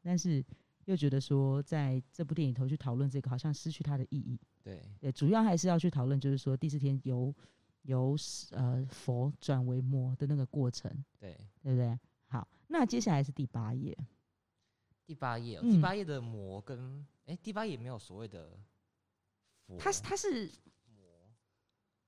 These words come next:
Speaker 1: 嗯。
Speaker 2: 有啦，它有，它有比较明确分明的魔跟佛啦。
Speaker 1: 有，有。
Speaker 2: 像我们的
Speaker 1: 它也除魔啊。
Speaker 2: 它除魔。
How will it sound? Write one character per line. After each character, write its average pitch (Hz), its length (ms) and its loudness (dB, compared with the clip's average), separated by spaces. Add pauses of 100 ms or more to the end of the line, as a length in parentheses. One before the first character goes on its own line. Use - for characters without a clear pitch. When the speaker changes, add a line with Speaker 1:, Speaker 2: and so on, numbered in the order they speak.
(340)
Speaker 1:
嗯。 156 840 -2
Speaker 2:
有 104 120 -2
啦， 107 140 -2
它 165 160 -4
有， 135 200 -2
它 - 200 -10
有 151 200 -4
比 101 120 -12
较 127 380 -4
明 127 240 -8
确 156 240 -8
分 131 180 -8
明 110 200 -8
的 92 160 -10
魔 87 260 -10
跟 104 220 -10
佛 - 200 -16 (120)
啦。 - 240 -18 (1120)
Speaker 1:
有， 147 340 -4 (140)
有。 147 280 -4 (760)
Speaker 2:
像 131 520 -6
我 104 80 -10
们 98 120 -8
的 95 720 -10 (220)
Speaker 1:
它 277 100 -4
也 220 140 0
除 - 260 -4
魔 151 240 -2
啊。 147 240 -8 (240)
Speaker 2:
它 190 140 -12
除 104 220 -14
魔。 101 340 -12